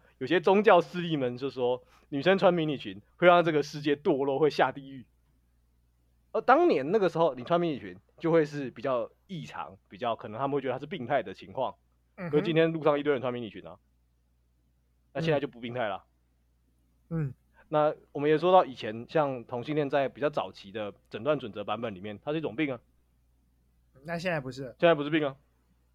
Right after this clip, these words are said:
Speaker 1: 所以
Speaker 2: 嗯。
Speaker 1: 病态的标准是一种变动的过程。假设今天你一觉睡起来，发现世界上的人通通都不穿衣服了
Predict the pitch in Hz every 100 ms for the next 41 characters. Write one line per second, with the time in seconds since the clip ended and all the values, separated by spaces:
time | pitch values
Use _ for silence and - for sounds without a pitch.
0 | _ _ 175 170 139 185 147 - _ 247
1 | 170 165 156 143 147 104 101 123 117 85
2 | 80 _ _ 175 104 90 135 104 92 85
3 | - _ - - 95 - - _ _ _
4 | - - 208 165 180 196 156 - 127 190
5 | 143 - 139 92 - 139 143 139 165 151
6 | 151 104 87 - 156 165 170 160 156 156
7 | 151 147 87 80